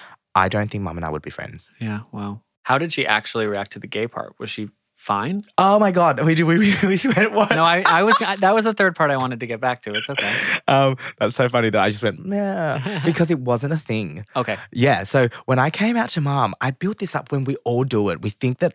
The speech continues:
Speaker 1: um, when you come out to your parents or your family, that it's gonna be, like, this big, like, monumental moment. It is for some people,
Speaker 2: Mm-hmm.
Speaker 1: yes. But for a lot of us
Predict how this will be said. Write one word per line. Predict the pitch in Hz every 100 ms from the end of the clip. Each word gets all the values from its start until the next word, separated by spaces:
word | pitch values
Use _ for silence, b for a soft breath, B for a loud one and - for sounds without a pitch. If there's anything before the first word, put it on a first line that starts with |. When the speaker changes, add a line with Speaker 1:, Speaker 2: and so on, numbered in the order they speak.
| -
Speaker 1:
um, | 110 95 87
when | 110
you | 110
come | - 135
out | 117 -
to | 110
your | 92
parents | - 117 107 87 90
or | 101
your | 104
family, | - 95 104 98 87
that | 101 -
it's | 107
gonna | 101 110
be, | 82
like, | 90 110
this | 117 - 101 _
big, | 131 127 110 98 92 B B B _
like, | 92 95 92
monumental | 117 131 156 113 117 -
moment. | 101 92 B B -
It | 151 127
is | 131 180
for | - 226
some | - 101 101
people, | 95 90 151 226 160
Speaker 2:
Mm-hmm. | 131 196 -
Speaker 1:
yes. | - 95 - B B B -
But | 143
for | - 147
a | 143
lot | 123 131
of | 170
us | 95 80 160 -